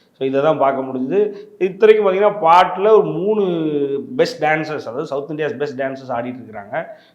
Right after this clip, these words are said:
டாப் ஸ்டார் பிரசாந்த் இருக்கிறாரு. விஜய் அவர்கள் ஸ்டார்னு ஆறதுக்கு முன்னாடியே அவர் டாப் ஸ்டார், அப்பவே அவருக்கு ஜிம்னாசியம் தெரியும், அது இதுன்னு தெரியும். பெஸ்ட் டான்சர் பிரசாந்த். நீங்க பிரபுதேவை பத்தி நானா இன்ட்ரோ கொடுக்கணும், விஜய் அவர்களும் நல்ல டான்சர். இப்படி மூணு பேர் ஆடியும் வந்து, ஆஹ், கேட்சியான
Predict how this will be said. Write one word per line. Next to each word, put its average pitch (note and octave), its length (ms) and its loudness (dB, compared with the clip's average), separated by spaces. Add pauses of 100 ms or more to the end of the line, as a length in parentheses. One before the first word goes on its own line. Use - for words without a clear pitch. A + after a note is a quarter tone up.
டாப் C3 160 0
ஸ்டார் - 240 -4
பிரசாந்த் B2+ 280 -6
இருக்கிறாரு. A#2+ 640 -8
விஜய் B2 200 -2
அவர்கள் C3 240 -2
ஸ்டார்னு C3+ 420 -2
ஆறதுக்கு C3+ 220 0
முன்னாடியே C#3+ 300 -2
அவர் C#3 120 -2
டாப் B2+ 160 -4
ஸ்டார், B2+ 280 -6
அப்பவே - 440 -2
அவருக்கு B2+ 360 -2
ஜிம்னாசியம் C3 360 -8
தெரியும், C3+ 240 -6
அது B2+ 80 -10
இதுன்னு B2+ 200 -10
தெரியும். C3 280 -12 (500)
பெஸ்ட் C#3+ 320 -2
டான்சர் D#3+ 540 2
பிரசாந்த். C#3 500 -6 (360)
நீங்க E3+ 280 0
பிரபுதேவை E3+ 300 6
பத்தி E3+ 180 -2
நானா D3+ 240 0
இன்ட்ரோ C#3 260 -2
கொடுக்கணும், C3 640 -6
விஜய் D3+ 220 -2
அவர்களும் D#3+ 300 2
நல்ல C#3+ 340 2
டான்சர். B2+ 180 -6
இப்படி C3+ 300 -10
மூணு G3 460 0
பேர் A3+ 180 4
ஆடியும் F3+ 420 4
வந்து, G#3 540 -4 (340)
ஆஹ், F3 220 4
கேட்சியான A3+ 560 2